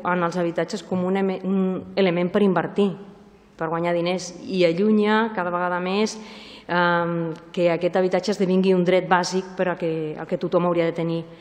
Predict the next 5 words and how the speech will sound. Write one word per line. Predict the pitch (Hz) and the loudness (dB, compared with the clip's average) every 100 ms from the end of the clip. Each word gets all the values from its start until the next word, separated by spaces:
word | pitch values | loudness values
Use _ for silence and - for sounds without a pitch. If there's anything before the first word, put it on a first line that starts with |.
| - - | -20 -12
accés | 165 - 160 | -10 -6 -4
garantit. | 156 147 143 143 135 - - - - - - | -4 -6 -8 -12 -14 -20 -20 -20 -20 -20 -2
Ehm, | 175 180 175 175 175 170 165 165 160 | 4 4 4 2 0 0 -2 -2 -2
amb | 165 | -2
aquest | 170 190 | 0 0